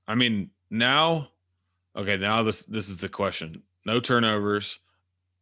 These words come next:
Do you think with Quinn back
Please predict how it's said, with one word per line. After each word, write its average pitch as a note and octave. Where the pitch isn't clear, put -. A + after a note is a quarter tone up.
Do A2
you B2
think B2+
with G#2+
Quinn C#3
back E2+